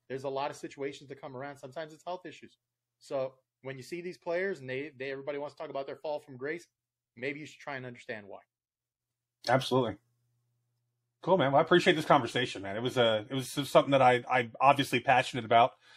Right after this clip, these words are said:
Speaker 2: Um, and I, I just, I don't know. I, I lived a lot of it, not in that, that grand respect, but in my own head, I, I did. <laughs> Anyways.
Speaker 1: No, absolutely. Absolutely. I mean, we always said this show's gonna be about sports. It's gonna be about life.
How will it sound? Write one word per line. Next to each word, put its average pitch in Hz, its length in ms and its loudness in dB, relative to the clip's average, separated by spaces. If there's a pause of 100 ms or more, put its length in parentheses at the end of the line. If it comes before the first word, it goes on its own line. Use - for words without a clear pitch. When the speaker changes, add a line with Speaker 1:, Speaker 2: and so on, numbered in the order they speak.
(200)
Speaker 2:
Um, 110 460 4 (340)
and 113 400 0 (100)
I, 110 280 0 (320)
I 127 100 -2
just, 147 200 -6
I 113 60 0
don't 165 100 0
know. 107 220 -8
I, 123 200 -2
I 131 80 4
lived 143 220 2
a 147 40 2
lot 117 220 8
of 110 100 -4
it, 113 180 0 (120)
not 131 220 4
in 120 60 -8
that, 120 320 0
that 117 180 -2
grand 120 300 -2
respect, - 460 -4
but 110 160 -4 (560)
in 131 120 0
my 123 180 6
own 135 160 4
head, 123 280 8
I, 117 280 6
I 117 80 -2
did. 113 260 -6 (320)
<laughs> - 340 -10
Anyways. 135 400 4
Speaker 1:
No, - 60 -6 (100)
absolutely. 160 400 -8 (380)
Absolutely. 220 400 -6
I 180 40 -10
mean, 175 160 -12 (200)
we 190 180 -4
always 294 300 -4
said 285 200 -8
this 147 120 -10
show's 202 200 -6
gonna 190 140 -10
be 175 100 -4
about 151 240 -6
sports. 220 320 -10
It's 143 100 -20
gonna 156 100 -12
be 156 80 -8
about 147 240 -6
life. 131 260 -10